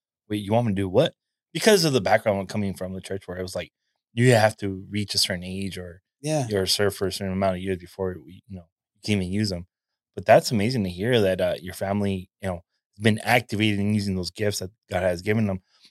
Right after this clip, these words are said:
Speaker 1: So how did the Oxfords end up in, in City Reach?
Speaker 2: Well, th-, most of our stories, uh, of, of where God has moved, he's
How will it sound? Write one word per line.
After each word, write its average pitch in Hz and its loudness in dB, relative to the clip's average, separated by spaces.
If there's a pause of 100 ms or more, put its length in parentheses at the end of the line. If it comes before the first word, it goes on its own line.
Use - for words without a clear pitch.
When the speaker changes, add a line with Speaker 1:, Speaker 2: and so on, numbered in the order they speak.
(120)
Speaker 1:
So 120 4
how 139 6
did 165 0
the 139 6
Oxfords 117 2
end 113 4
up 110 6
in, 101 -6 (240)
in 98 -6
City 104 -2
Reach? - -16 (600)
Speaker 2:
Well, 147 4 (140)
th-, - -14
most 175 4
of 247 2
our 185 10
stories, 151 0
uh, 147 -2
of, 135 0
of 143 -2
where 139 2
God 135 8
has 123 0
moved, 123 -2
he's 123 -2